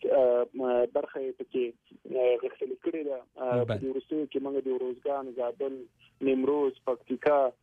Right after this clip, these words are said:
Speaker 1: د ګڼو هغو ولایتونو چې هلته خلک ډېر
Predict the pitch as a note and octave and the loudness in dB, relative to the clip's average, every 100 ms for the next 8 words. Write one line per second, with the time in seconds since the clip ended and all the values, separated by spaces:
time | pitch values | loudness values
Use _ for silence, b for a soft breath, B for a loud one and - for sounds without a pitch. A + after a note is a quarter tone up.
0 | _ _ C#3+ C3+ D3 F3+ F#3+ F3+ F3 D#3+ | _ _ -2 0 0 -2 0 -2 -2 -4
1 | D3 C#3+ D3 C3+ C3+ C3+ C3+ F3 D#3 C3 | -4 -4 -6 -4 -2 -4 -4 -6 -6 -4
2 | C3+ B2+ C#3+ C#3 C3+ B2+ B2 - D3+ C#3 | -4 -4 -6 -2 0 2 0 0 -2 0
3 | D3+ | -2